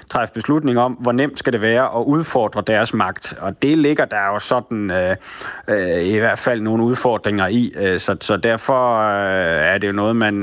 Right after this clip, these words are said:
man virkelig skal overveje, øh, grundigt, og, og jo typisk også vil forsøge at få brede flertal, øh, bag på Christiansborg, hvis man vil gå ind på den vej. Jeg har ikke hørt politikere tale om det endnu, øh, og det må vi jo se, øh,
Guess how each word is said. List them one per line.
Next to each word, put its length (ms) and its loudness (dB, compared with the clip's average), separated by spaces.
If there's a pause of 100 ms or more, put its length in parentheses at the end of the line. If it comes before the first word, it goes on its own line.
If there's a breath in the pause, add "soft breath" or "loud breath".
(160)
man 260 0
virkelig 340 0
skal 180 -2
overveje, 680 0
øh, 180 0
grundigt, 420 0
og, 280 0 (380 loud breath)
og 220 2
jo 360 0 (560 loud breath)
typisk 360 0
også 280 2
vil 180 0
forsøge 420 0
at 60 -2
få 140 0
brede 380 2
flertal, 720 0
øh, 100 0
bag 340 0
på 160 -2
Christiansborg, 600 -2
hvis 200 -4
man 180 0
vil 100 -2
gå 140 0
ind 200 0 (180)
på 80 2
den 220 -2
vej. 240 -6 (120)
Jeg 120 2
har 60 0
ikke 120 -2
hørt 160 0
politikere 480 0
tale 300 0
om 140 0
det 80 0
endnu, 360 0
øh, 200 2
og 120 0
det 100 0
må 100 0
vi 80 -2
jo 60 0
se, 320 0
øh, 320 0